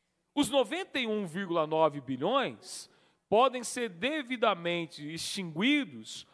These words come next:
com a dação das nossas empresas públicas, que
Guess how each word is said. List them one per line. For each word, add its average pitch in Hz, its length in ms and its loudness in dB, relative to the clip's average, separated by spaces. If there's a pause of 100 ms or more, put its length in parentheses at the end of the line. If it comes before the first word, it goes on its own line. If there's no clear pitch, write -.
(160)
com 202 160 0
a 214 80 2
dação 233 640 0
das 170 200 0
nossas 170 340 -2
empresas 143 480 -4
públicas, 196 640 0 (400)
que 226 100 -14